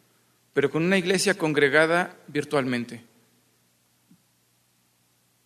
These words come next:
Hoy vamos a comenzar con el capítulo tres de esta primera carta a los tesalonicenses,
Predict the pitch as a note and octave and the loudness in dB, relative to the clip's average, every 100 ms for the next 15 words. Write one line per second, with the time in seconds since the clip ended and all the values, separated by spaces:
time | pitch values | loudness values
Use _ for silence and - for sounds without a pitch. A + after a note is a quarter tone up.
0 | _ _ _ _ _ _ _ _ _ _ | _ _ _ _ _ _ _ _ _ _
1 | D3 F#3+ A3 G#3+ G3 E3+ D3 C3+ E3 E3+ | 2 4 4 0 -4 -4 -4 0 2 2
2 | E3 C3+ C3 - D3+ D#3+ C3 - D3+ E3 | 0 -4 -4 -4 -6 -2 -2 4 4 6
3 | C#3+ C#3 C#3 D#3+ D3 C#3+ C3 B2+ C#3+ D3 | 4 2 0 2 2 2 -4 -2 -2 0
4 | D3+ C#3+ D3+ D#3 B2+ A#2+ - A#2+ A#2 A2+ | 0 0 0 -2 -2 -6 -10 -8 -8 -8
5 | B2+ C#3+ B2+ A#2+ - | -8 -8 -10 -12 -16